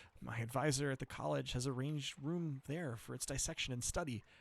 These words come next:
My work will benefit us all. So, it is rare that something so awful ra-,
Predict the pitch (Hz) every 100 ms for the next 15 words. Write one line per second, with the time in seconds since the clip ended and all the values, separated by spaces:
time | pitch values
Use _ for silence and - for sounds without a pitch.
0 | - 139 147 170 - 131 156 165 156 135
1 | 165 220 127 - _ _ _ _ _ _
2 | _ _ - 95 110 185 _ - - _
3 | _ _ _ 113 107 107 - - 107 107
4 | 104 - 110 101 104 101 - 104 101 104